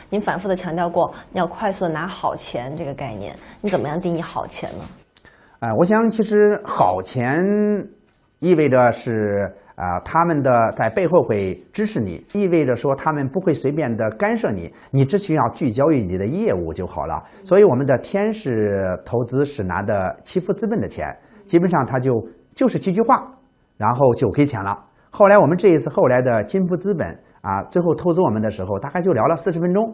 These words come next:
Speaker 2: 他们就决定啊，给钱了。啊，再后来的这个高融资本啊，我们的第一次见面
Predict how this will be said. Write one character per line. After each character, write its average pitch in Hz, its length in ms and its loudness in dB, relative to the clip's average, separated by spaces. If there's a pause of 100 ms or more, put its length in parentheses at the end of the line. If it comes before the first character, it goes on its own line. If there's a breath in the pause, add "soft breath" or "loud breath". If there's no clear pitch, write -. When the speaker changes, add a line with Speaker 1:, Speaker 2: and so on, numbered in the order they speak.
(280 loud breath)
Speaker 2:
他 143 100 -4
们 131 80 0
就 104 80 -2
决 117 140 0
定 110 180 -2 (220 soft breath)
啊， 85 160 -10
给 120 80 0
钱 98 180 -6
了。 95 160 -2 (300 loud breath)
啊， 101 140 -2
再 202 160 4
后 220 120 6
来 160 140 6
的 131 160 4
这 113 140 -4
个 113 100 -2
高 196 240 4
融 135 220 2
资 117 160 -6
本 101 160 -4 (320 soft breath)
啊， 85 100 -2
我 98 60 0
们 127 100 2
的 139 80 4
第 180 120 2
一 226 60 4
次 214 120 -4
见 139 180 0
面 147 260 -2